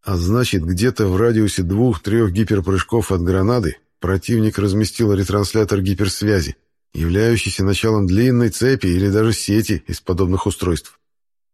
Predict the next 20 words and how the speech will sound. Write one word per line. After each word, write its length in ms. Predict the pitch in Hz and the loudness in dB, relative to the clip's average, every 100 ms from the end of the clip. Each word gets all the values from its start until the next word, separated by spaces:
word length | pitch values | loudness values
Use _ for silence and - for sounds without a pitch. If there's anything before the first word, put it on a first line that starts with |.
| _ _ _ | _ _ _
Оставалось 640 | 78 - 92 87 104 104 | -18 -6 -4 0 0 0
только 320 | - 113 110 104 | 0 0 0 0
гадать, 420 | 117 101 98 95 | 0 2 0 2
насколько 440 | 101 - 107 110 | -2 0 0 0
опасный 420 | 107 113 95 92 | 0 0 0 -2
противник 480 | 87 101 - 95 87 | 0 0 0 0 0
сейчас 260 | 90 - 92 | -4 -4 -4
читает 440 | - 95 98 87 | -4 -2 0 0
тревожные 480 | 92 95 95 90 95 | 0 0 2 2 0
сообщения 480 | - 92 - 104 92 | -2 -4 -2 0 0
из 80 | - | -4
системы 360 | 95 101 90 | -4 0 0
гранаты 480 | 87 85 107 110 92 - _ _ _ _ | 0 0 2 0 -2 -6 _ _ _ _
и 100 | 90 | -10
как 240 | - 120 98 | -2 -2 0
быстро 340 | 113 - 101 | 0 0 0
он 80 | 95 | 0
сможет 360 | - 98 90 | 0 0 0
оказаться 440 | 95 104 98 90 101 | 0 0 0 0 -2
здесь. 360 | 95 85 - | -2 -2 -4